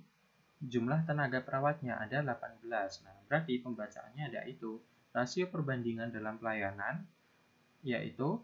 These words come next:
setiap perawat dapat menangani enam sampai tujuh pasien dalam sehari. Karena kenapa kok enam sampai tujuh? Karena enam koma empat. Jadi, eh, mungkin ada perawat yang hanya menangani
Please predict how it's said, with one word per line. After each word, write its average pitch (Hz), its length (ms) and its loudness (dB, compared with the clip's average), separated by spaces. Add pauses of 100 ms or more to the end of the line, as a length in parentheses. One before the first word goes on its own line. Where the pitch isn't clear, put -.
(120)
setiap 175 540 0 (220)
perawat 143 640 4
dapat 117 400 2
menangani 110 560 -4
enam 120 240 -2
sampai 127 480 -4 (240)
tujuh 120 320 -6
pasien 117 400 -8
dalam 104 320 -6
sehari. 107 560 -12
Karena 151 320 -2
kenapa 147 400 -4
kok 120 240 0
enam 117 160 -8
sampai 113 320 -6
tujuh? 117 240 -6
Karena 107 340 -4
enam 123 300 -8
koma 120 240 -2
empat. 123 320 0 (400)
Jadi, 135 340 2 (380)
eh, 113 400 2
mungkin 117 320 0
ada 123 240 2
perawat 135 420 2
yang 123 220 2
hanya 127 240 0
menangani 123 480 -8